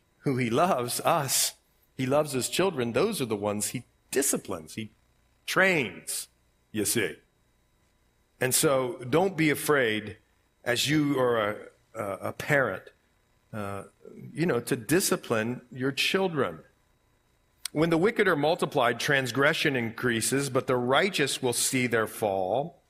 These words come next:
Pretty self-explanatory. "Correct your son, he'll give you rest. He'll give delight to your soul." There it is again.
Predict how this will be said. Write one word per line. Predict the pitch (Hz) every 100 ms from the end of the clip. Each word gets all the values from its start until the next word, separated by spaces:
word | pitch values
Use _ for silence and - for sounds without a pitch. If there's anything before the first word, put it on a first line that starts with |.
| _
Pretty | - 92 95
self-explanatory. | 104 92 92 90 - 95 95 95 - 104 127 151 - - _
"Correct | - 135 139 -
your | 131
son, | - 143 190
he'll | 156 120
give | 123 123
you | 139
rest. | 131 185 175 - - - _ _ _ -
He'll | 135
give | 123 135
delight | 123 113 110 139
to | -
your | 147 151
soul." | 151 185 226 104 - _ _ _ -
There | 87 98
it | 120
is | 131
again. | 156 185 202 120 -